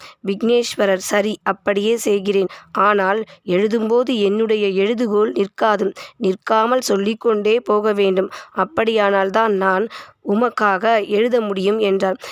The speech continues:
இந்த கடுமையான நிபந்தனையை வியாசர் ஒப்புக்கொண்டு, "பொருளை அறிந்து கொண்டு நீர் எழுதி கொண்டே போக வேண்டும்" என்று எதிர் நிபந்தனை ஒன்று கேட்டார். கணபதி நகைத்துவிட்டு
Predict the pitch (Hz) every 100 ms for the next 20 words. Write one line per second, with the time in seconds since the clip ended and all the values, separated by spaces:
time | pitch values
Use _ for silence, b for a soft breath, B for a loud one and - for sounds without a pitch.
0 | B - 254 233 220 202 220 226 226 226
1 | 247 208 202 220 226 214 208 196 196 196
2 | 220 220 208 196 190 226 - 233 247 202
3 | B B - - 254 302 294 269 208 226
4 | 240 233 220 208 208 208 190 208 214 233
5 | 233 208 196 208 220 208 208 214 202 190
6 | 202 208 185 190 220 B B - 214 226
7 | 277 254 226 214 202 202 208 - 214 196
8 | 208 233 202 190 190 185 B B B 208
9 | 196 233 233 202 202 220 B - 190 208
10 | 247 247 220 226 247